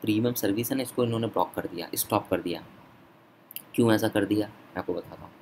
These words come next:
देखिए, यहाँ पे हुआ क्या कि जो पिछले साल दो हज़ार उन्नीस में नवंबर के आसपास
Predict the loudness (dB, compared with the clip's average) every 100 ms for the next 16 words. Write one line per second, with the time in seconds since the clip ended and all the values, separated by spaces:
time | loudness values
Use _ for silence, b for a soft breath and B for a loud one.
0 | -20 -8 -6 -6 -10 -10 -6 -4 0 -2
1 | -2 -8 -10 -18 -20 -20 -20 -20 -20 -20
2 | _ -20 -20 -18 B B B -2 0 0
3 | 0 -2 -2 -4 0 0 2 0 -2 -8
4 | -20 -16 -4 0 2 2 0 0 -2 -2
5 | -4 -2 -4 -2 -4 -6 -6 -8 -8